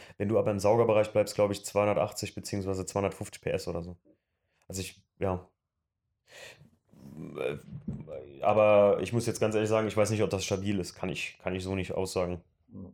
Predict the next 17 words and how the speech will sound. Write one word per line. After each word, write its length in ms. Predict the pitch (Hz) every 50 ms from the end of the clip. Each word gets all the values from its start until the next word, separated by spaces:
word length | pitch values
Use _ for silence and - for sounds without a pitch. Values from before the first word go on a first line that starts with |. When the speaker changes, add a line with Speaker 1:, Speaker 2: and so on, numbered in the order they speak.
| _ _ _
Speaker 1:
Ich 100 | - -
kann's 280 | - - 107 113 110 113
mir 100 | 110 107
nicht 200 | 110 117 - -
vorstellen, 500 | - 101 101 98 - - 95 92 92 90
ehrlich 260 | 90 90 90 85 -
gesagt. 540 | - 90 90 90 92 95 92 - - - -
Obwohl, 480 | 85 - - 127 151 143 135 131 117
es 120 | 90 - -
sind 120 | 127 120
alles 240 | 98 135 143 135 -
so 100 | 135 123
Grauguss. 640 | 117 110 113 113 131 135 135 135 131 120 - - 120
Speaker 2:
Wenn 60 | 120
du 60 | 127
dir 140 | 127 135 135
mal, 280 | 131 131 131 123 -